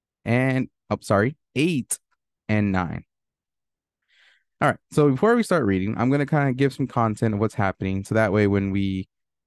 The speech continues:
start reading, then it kinda, kinda explains what's happening. So about this time, this is, uh, back when David, uh, first became king of Israel, so around that time period, and they're moving the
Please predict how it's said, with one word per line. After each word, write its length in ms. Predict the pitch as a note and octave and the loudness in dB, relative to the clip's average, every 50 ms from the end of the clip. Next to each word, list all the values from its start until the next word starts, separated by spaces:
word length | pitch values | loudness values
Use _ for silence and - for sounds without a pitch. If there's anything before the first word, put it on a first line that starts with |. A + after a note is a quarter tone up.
| _ _ - | _ _ -8
start 280 | - - G3 G#3+ F#3 | -4 0 0 2 2
reading, 400 | A#2 G#2 G#2 G#2 G2+ G#2 G#2 G2+ | 2 2 4 4 2 2 2 2
then 240 | G#2 G#2 G2+ G2 - - | 2 2 0 0 -2 -2
it 120 | G#2+ G#2 | -4 -4
kinda, 520 | - - A#2 A2 G#2+ G#2+ G2+ G2+ G2 D2+ - | -2 0 0 2 2 2 0 0 -2 -4 -4
kinda 360 | - - A2 G#2+ G#2 G2 F#2+ | -4 -2 -2 0 0 0 -2
explains 500 | F#2 - - - - - A2 G#2+ G2+ F#2+ | -4 -6 -10 -12 -6 -4 -2 -2 0 -2
what's 100 | G2+ - | -2 -2
happening. 460 | - G#2 G2 - - F2+ F2 F2+ F2+ _ _ _ _ _ _ _ _ _ _ _ _ _ _ _ _ _ _ | -2 -2 -2 -2 -6 -8 -10 -10 -12 _ _ _ _ _ _ _ _ _ _ _ _ _ _ _ _ _ _
So 320 | - - C3+ B2+ A#2+ G#2 - - - _ _ _ _ _ _ _ - | 0 2 2 4 2 2 -2 -6 -20 _ _ _ _ _ _ _ -4
about 340 | A2 A2 C#3+ D3+ F3 - _ | 0 2 2 2 0 0 _
this 220 | - G3 G3 - - | 0 0 0 0 -4
time, 640 | - - B2+ A#2 A2 G#2+ G#2 G#2 G#2 A2 B2 C3+ B2+ | -6 -2 0 2 2 2 2 2 2 0 0 0 0
this 240 | A2 A2+ G#2+ - - | 0 -2 -2 0 0
is, 240 | C3 B2 A#2 A2+ | 0 0 2 2
uh, 300 | A#2 A2 G#2+ G#2 G#2 G2+ | 2 4 4 4 4 2
back 400 | F#2+ F#2 - A2 A2+ A2+ A#2 A2+ - - | 0 0 0 0 2 2 0 -2 -4 -2
when 480 | - A2 G#2+ G#2+ G#2 G2+ G2 F#2 - - | 0 2 2 2 2 2 0 -2 -4 -4
David, 600 | - A#2 A#2 A#2+ A#2+ A#2+ B2+ C3+ C#3 C#3 D3 C3+ - _ _ _ | 0 0 2 2 2 2 2 2 2 0 -2 -8 -14 _ _ _
uh, 200 | - A2 G#2+ G#2 G2 - | 0 0 2 2 0 0
first 260 | - A2+ A2+ A2+ - | 0 0 0 0 -2
became 400 | - A2+ - - A#2 A2 G#2+ G2+ | -4 -4 -2 -2 0 0 0 -2
king 320 | - - - A#2+ A2+ A#2 C3+ | -4 -4 -2 -2 0 0 0
of 100 | C3 A2+ | 2 0
Israel, 400 | G2 F#2 F#2 F#2+ G2 G#2 A#2 - _ _ _ _ _ | 0 0 0 0 0 -2 -2 -4 _ _ _ _ _
so 240 | - - A2+ G#2+ F#2 | -2 2 2 4 4
around 300 | G2+ G2 G#2+ G#2+ A2 A2+ | 2 2 2 2 2 2
that 180 | A#2 A#2+ G#2+ - | 0 0 -2 -4
time 240 | - G2+ G2 F#2+ | -4 -2 -2 -2
period, 340 | F2 - F#2+ F#2+ G2+ A2 B2 - _ _ _ _ _ _ _ _ _ _ _ - | -2 -2 -2 -2 0 -2 -4 -6 _ _ _ _ _ _ _ _ _ _ _ -4
and 480 | - A#2+ A#2+ A#2+ A#2 A#2 A#2 A#2 A2 - - | 0 0 2 2 2 2 2 0 0 -2 -2
they're 340 | G#2 A#2 A#2+ B2 B2+ B2+ A#2+ | 0 2 4 4 4 4 4
moving 640 | A#2 B2 B2+ C3+ C#3 C#3 D3 D#3 D3+ D3+ D3+ C#3+ | 4 2 4 2 2 2 0 0 -2 -2 -2 -2
the 200 | B2+ A2+ A2 - | -2 -4 -4 -6